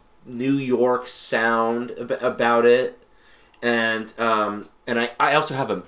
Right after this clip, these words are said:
uh, a, a, like, a playlist where, like, I incorporate, like, all the songs that he did with Kiss, so it's just sort of, like, his own,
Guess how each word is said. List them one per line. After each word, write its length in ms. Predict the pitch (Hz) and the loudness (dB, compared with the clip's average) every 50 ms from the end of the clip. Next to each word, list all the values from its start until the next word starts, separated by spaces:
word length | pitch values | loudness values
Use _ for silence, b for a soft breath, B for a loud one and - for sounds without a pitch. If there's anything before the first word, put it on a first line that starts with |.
| _ | _
uh, 520 | - 107 98 92 92 85 - - 101 98 87 - | -4 -2 0 0 0 -2 -4 -4 -4 -4 -4 -4
a, 60 | 101 | -4
a, 160 | 104 - - | -6 -6 -6
like, 140 | 104 92 - | -10 -12 -12
a 20 | |
playlist 580 | - - - 113 107 107 110 117 113 - - - | -14 -10 -6 -2 -2 0 0 -2 -4 -6 -8 -4
where, 140 | 98 95 92 | -4 -2 -2
like, 220 | 90 87 87 - | -2 -4 -4 -4
I 40 | 92 | -6
incorporate, 680 | 87 85 85 - - 98 87 - - 95 92 92 90 - | -6 -6 -8 -8 -8 -8 -8 -6 -6 -6 -4 -4 -4 -6
like, 200 | 90 85 - - | -8 -8 -8 -6
all 180 | 85 87 87 90 | -6 -4 -4 -4
the 80 | 90 90 | -6 -8
songs 300 | - 95 87 87 90 - | -8 -8 -8 -10 -10 -14
that 120 | 87 80 | -16 -14
he 100 | 95 92 | -14 -16
did 320 | 78 - - 85 82 82 101 | -16 -12 -10 -8 -8 -8 -8
with 180 | 110 113 113 | -10 -12 -12
Kiss, 280 | - - 139 143 143 - | -10 -10 -8 -8 -8 -12
so 260 | - - 87 82 82 | -14 -12 -10 -10 -10
it's 100 | 80 - | -10 -12
just 220 | - 90 - - | -14 -14 -14 -12
sort 160 | - 101 95 90 | -10 -10 -8 -8
of, 120 | 87 87 | -10 -10
like, 220 | 85 80 78 - | -10 -12 -12 -12
his 220 | - 95 87 76 - | -12 -12 -12 -12 -10
own, 260 | 95 92 87 87 85 | -8 -8 -8 -8 -10